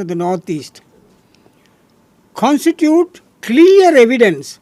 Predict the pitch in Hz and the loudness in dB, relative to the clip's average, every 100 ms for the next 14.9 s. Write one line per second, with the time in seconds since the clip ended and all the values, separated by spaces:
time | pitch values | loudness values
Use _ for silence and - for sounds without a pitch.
0 | _ _ _ _ _ _ - 202 220 226 | _ _ _ _ _ _ -6 -4 0 2
1 | 285 285 254 208 131 123 - - _ _ | 0 0 -4 -4 -6 -14 -20 -20 _ _
2 | _ _ _ _ 196 262 277 170 220 262 | _ _ _ _ -6 -4 -4 -6 -4 -4
3 | 240 269 254 226 - 262 285 254 175 156 | -6 -4 -2 -4 -6 -4 -4 -4 -6 -8
4 | 185 _ _ _ _ - 202 269 277 - | -16 _ _ _ _ -10 -4 -2 -2 -4
5 | 240 214 220 262 208 220 196 220 220 185 | -4 -4 -6 -6 -6 -8 -6 -4 -2 -4
6 | 208 190 _ _ _ _ _ - 202 220 | -8 -10 _ _ _ _ _ -10 -6 -6
7 | 202 208 170 165 156 165 _ _ _ _ | -4 -6 -6 -8 -10 -12 _ _ _ _
8 | _ - 196 233 269 285 _ - 226 - | _ -6 2 4 4 0 _ -12 -12 -6
9 | 247 185 151 156 _ _ _ _ _ _ | -4 -4 -6 -12 _ _ _ _ _ _
10 | _ _ 196 220 - 202 196 233 233 208 | _ _ -4 -4 -6 -10 -8 -12 -12 -10
11 | 180 175 190 180 170 190 202 - 110 127 | -8 -4 -4 -4 -6 -8 -8 -10 -20 -20
12 | _ _ _ _ _ _ _ _ 240 302 | _ _ _ _ _ _ _ _ -8 -6
13 | 311 311 285 294 285 277 269 262 262 254 | -4 -2 -2 -4 -6 -6 -6 -6 -6 -8
14 | 254 269 220 247 240 247 240 - 247 | -10 -12 -10 -8 -6 -6 -6 -8 -10